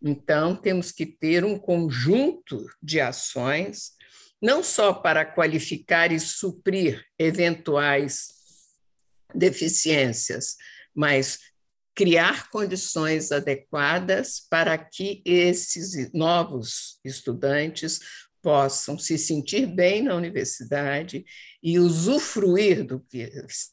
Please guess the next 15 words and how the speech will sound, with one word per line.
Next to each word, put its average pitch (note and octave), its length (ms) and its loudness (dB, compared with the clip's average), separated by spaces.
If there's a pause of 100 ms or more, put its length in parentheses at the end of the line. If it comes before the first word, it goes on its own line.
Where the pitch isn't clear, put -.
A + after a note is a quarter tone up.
(260)
seja C3+ 300 2
a B2+ 40 -2
universidade. - 760 -12 (400)
Outra E4 260 4
questão A#3+ 420 0
do E3+ 100 0
desafio D3+ 560 -2
da C3+ 160 4
usp, E3+ 360 -2
esse E3+ 420 0
é, D#3 180 -4
me E3 260 2
é E3 100 4
também D#3 480 -2
muito D3 400 -6